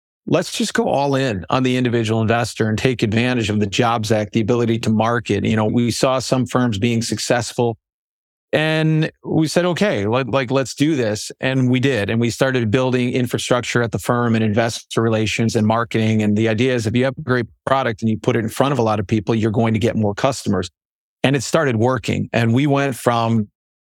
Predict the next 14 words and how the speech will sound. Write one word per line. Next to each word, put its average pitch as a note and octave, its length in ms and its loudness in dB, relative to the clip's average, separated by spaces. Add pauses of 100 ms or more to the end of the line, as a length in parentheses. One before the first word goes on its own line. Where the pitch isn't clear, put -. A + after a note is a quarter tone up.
(280)
at A#2 120 0
the B2+ 120 2
end D3 180 2
of G#2+ 240 0
twenty C#3 320 0
fifteen, B2+ 520 0
we A2+ 100 2
had A2+ 120 2
about G#2+ 160 0
ninety A#2+ 680 2
investors A#2+ 720 0
at B2+ 100 0
the A2+ 80 -6
firm, C3 480 0